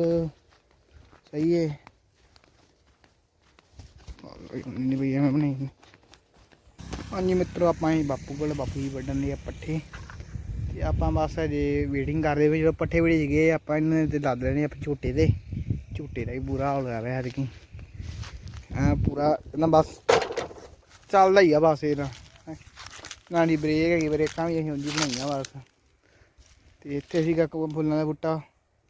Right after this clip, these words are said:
ਤੇ ਸੁੱਕ ਗਿਆ, ਤੁਹਾਨੂੰ ਕਿੱਦਾਂ ਫੁੱਲ ਦਿਖਾ ਦਿਆਂ ਮੈਂ, ਆਹ ਗੁਲਾਬੀ ਆ। ਮੈਂ ਤੁਹਾਨੂੰ ਕਹਿ ਰਿਹਾ ਕਿ ਮੈਂ ਪੰਜਾਂ ਸੱਤਾਂ ਦਿਨਾਂ ਬਾਅਦ ਖੇਤ ਆਇਆ, ਸਾਰਾ ਕੁਛ ਸੁੱਕੀ ਜਾਣ ਡਿਆ।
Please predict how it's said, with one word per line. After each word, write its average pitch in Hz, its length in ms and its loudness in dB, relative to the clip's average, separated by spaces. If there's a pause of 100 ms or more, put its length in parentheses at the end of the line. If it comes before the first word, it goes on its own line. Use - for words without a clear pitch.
ਤੇ - 400 -20
ਸੁੱਕ 143 240 -12
ਗਿਆ, 147 200 -2
ਤੁਹਾਨੂੰ 151 240 0
ਕਿੱਦਾਂ 143 300 -10
ਫੁੱਲ 139 260 -6
ਦਿਖਾ 143 200 -10
ਦਿਆਂ 135 200 -4
ਮੈਂ, 143 140 -2
ਆਹ 139 120 -4
ਗੁਲਾਬੀ 135 460 0
ਆ। 139 80 0 (720)
ਮੈਂ 170 160 8
ਤੁਹਾਨੂੰ 180 280 2
ਕਹਿ 175 220 4
ਰਿਹਾ 185 180 0
ਕਿ 180 140 -6
ਮੈਂ 180 80 -6
ਪੰਜਾਂ 165 320 -4
ਸੱਤਾਂ 160 280 -6
ਦਿਨਾਂ 160 180 -4
ਬਾਅਦ 160 220 0 (120)
ਖੇਤ 151 260 -4
ਆਇਆ, 147 240 -2
ਸਾਰਾ 151 300 -4
ਕੁਛ 156 120 -2
ਸੁੱਕੀ - 280 -6
ਜਾਣ 135 300 -2
ਡਿਆ। 143 180 -2